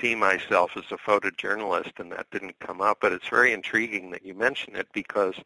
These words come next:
now I probably would have considered that more if I had been back then and having the photojournalistic inclination that I do now.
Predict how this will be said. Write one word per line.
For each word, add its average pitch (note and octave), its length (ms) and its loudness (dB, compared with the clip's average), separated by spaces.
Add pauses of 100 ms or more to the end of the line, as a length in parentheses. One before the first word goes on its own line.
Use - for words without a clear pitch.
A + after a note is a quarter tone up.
(160)
now G#2+ 720 2
I A2 120 2
probably G#2+ 880 0
would C3+ 220 4
have B2+ 280 -4
considered F2+ 680 -8
that E2 220 2
more F2+ 480 -4
if A2 240 -2
I F#2+ 160 6
had F#2+ 240 0
been F2 320 -2 (100)
back G#2+ 320 4
then G2+ 380 0
and F#2 180 -4
having G2 360 0
the F#2+ 80 -12
photojournalistic F#2+ 1200 -6 (240)
inclination G#2 880 -2
that E2+ 140 -6
I - 240 -6
do F2 320 -14 (300)
now. F2+ 380 -4